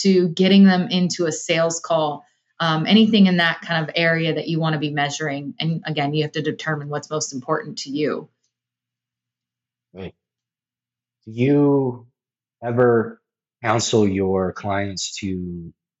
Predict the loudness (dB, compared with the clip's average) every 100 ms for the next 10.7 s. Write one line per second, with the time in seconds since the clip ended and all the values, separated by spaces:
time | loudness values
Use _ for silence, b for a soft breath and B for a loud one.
0 | _ _ -8 -2 2 2 2 0 0 2
1 | 4 4 4 0 -4 -6 -10 -14 -4 0
2 | 0 -2 -12 -20 -20 -20 _ -2 2 2
3 | 0 -2 0 0 -2 -6 -8 -10 _ _
4 | -20 -20 _ _ _ _ _ -6 -2 0
5 | -2 -6 -12 _ _ _ -18 -16 -6 -2
6 | -2 0 -2 -2 -4 -8 -10 -12 -12 -16
7 | -20 _ _ _ _ _ -14 -12 -6 0
8 | 0 0 -2 -2 0 0 -4 -4 -2 0
9 | -2 -4 -6 -8 -12 -10 -8 -6 -8 -10
10 | _ _ _ _ _ _ -20